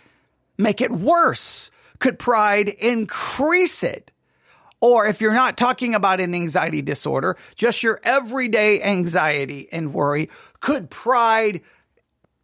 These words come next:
be the center of that? Now, I think the, I think this is a very important question. So we really have two issues here. We have anxiety and we have pride.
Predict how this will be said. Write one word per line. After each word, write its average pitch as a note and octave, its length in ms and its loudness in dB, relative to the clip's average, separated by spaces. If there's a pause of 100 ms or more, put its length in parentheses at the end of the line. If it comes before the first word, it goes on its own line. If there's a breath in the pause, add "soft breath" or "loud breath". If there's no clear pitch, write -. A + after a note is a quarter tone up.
(200)
be C4 200 0
the B3 100 2
center A#3 640 0
of D#3+ 520 -2
that? - 640 -4 (920)
Now, - 120 -2
I G#3 120 0
think D4 340 -2
the, C4 200 -2
I G3+ 80 0
think B3+ 200 -6
this B3 160 -6
is A#3 100 -6
a A3+ 60 2
very B3 260 0
important B3 300 0
question. G#3 240 -4
So A3+ 100 0
we G#3+ 120 -6
really D4 240 -2
have A#3 140 0
two D4 200 0
issues C4 260 -4
here. E3+ 100 -6
We E3 120 -2
have E3+ 180 -4 (260 loud breath)
anxiety G3+ 680 0
and C4+ 100 0
we A3 100 0
have A3 200 0
pride. - 500 -2